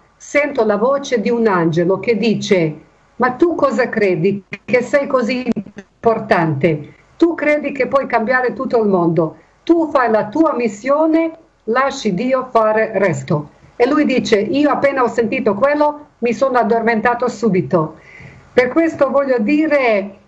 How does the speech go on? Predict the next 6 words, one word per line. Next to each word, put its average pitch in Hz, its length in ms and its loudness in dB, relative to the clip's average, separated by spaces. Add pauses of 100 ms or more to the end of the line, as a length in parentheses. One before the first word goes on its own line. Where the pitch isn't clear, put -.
(180)
che 202 600 0 (760)
eh, 208 560 2 (160)
Dio 294 280 2
ha 269 60 0
scelto 262 680 -2
veggenti. 185 760 0